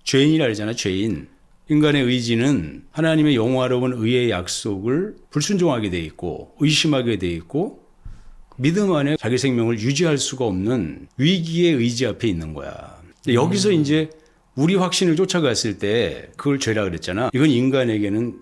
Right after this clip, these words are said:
Speaker 1: 필연적으로 도사리고 있는 위기란 말이지. 하나님의 의의 약속을 우리 의지 앞에 계명으로 주셨다고. 근데 이거를 순종하느냐 순종하지 않느냐는 우리 의지에 달려있다 그랬잖아. 근데 인간은 이 의지의 자유 때문에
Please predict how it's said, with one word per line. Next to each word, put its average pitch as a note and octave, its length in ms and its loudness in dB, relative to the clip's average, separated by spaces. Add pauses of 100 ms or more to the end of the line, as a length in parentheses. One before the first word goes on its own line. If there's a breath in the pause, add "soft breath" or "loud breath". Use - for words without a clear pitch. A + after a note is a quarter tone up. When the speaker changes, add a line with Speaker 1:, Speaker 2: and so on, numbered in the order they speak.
Speaker 1:
필연적으로 F3 760 -2
도사리고 G2+ 560 -2
있는 F2 340 -6
위기란 A2+ 460 -4
말이지. - 460 -16 (320)
하나님의 D3 420 2
의의 A#2 260 4
약속을 G2 680 -4 (160)
우리 B2+ 160 -2
의지 C3 440 0
앞에 C3+ 500 -4
계명으로 D3+ 420 0
주셨다고. D#2 800 -10 (320)
근데 B2+ 140 0
이거를 A2+ 260 0
순종하느냐 D3+ 600 0
순종하지 A#2+ 580 -2
않느냐는 F#2 400 -4 (260 loud breath)
우리 C3 180 0
의지에 C3 340 2
달려있다 F#2+ 400 -4
그랬잖아. F2+ 500 -6
근데 F#3 220 2
인간은 D3 680 2
이 D3 100 0
의지의 C3+ 640 2
자유 A2+ 340 -2
때문에 G2 600 -4